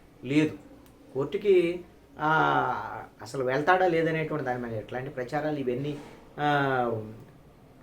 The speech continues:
రామ్ గోపాల్ వర్మకు మామూలే కదా. అసలు ఆయనే సినిమాలు ఇప్పుడు కాంట్రవర్సీలు సృష్టించుకుంటాడు, వార్తల్లో ఉండాలని. ఇప్పుడే సినిమాలు లేవు పాపం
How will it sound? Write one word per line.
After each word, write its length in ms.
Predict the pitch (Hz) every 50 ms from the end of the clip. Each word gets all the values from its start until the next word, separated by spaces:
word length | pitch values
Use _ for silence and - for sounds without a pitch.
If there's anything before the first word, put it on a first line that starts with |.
| - - - - - - - - -
రామ్ 240 | 123 147 165 170 175
గోపాల్ 280 | 180 - - 170 156
వర్మకు 340 | 151 151 143 147 147 139 135
మామూలే 380 | 127 127 127 143 143 143 139 117
కదా. 180 | 101 87 -
అసలు 200 | - - - 90
ఆయనే 460 | 85 95 117 143 165 180 190 208 214
సినిమాలు 400 | 202 - 175 170 170 160 156 175
ఇప్పుడు 160 | 180 175 190 -
కాంట్రవర్సీలు 580 | - 147 151 151 175 170 156 143 - 160 151
సృష్టించుకుంటాడు, 800 | 151 - 135 127 - - 139 123 - - 127 104 - 101 90 85 - - - - - - - - - - -
వార్తల్లో 540 | 139 135 131 139 147 147 - 156 151 139 127
ఉండాలని. 360 | 117 107 101 92 87 90 92
ఇప్పుడే 360 | 117 117 120 - 190 208 214 208
సినిమాలు 400 | 208 208 202 214 214 214 190 165
లేవు 160 | 139 139 131
పాపం 320 | - 117 104 - - -